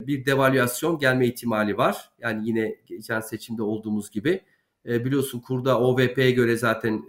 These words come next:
e, beklentiler yukarıda. Kurda bir, e, devalüasyon. Zaten ihracatçılar da artık, e, muhtemelen,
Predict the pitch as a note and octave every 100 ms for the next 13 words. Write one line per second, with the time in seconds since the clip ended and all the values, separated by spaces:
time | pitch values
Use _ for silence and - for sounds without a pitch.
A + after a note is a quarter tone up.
0 | G#2 G2+ F#2+ A2 A2 A2 G#2+ G#2+ G#2 G#2
1 | G#2+ G#2 F#2+ A#2 F3 - _ _ D3+ C3+
2 | C3+ C3+ C3 - - A2+ B2 B2 A2+ G#2+
3 | A#2 A#2 D#3+ D#3+ C#3+ D3 C#3+ C#3+ C#3 -
4 | D3 C#3+ B2+ A#2+ - - _ _ _ _
5 | _ A#2 A2 - A#2+ B2+ C3 A#2+ A#2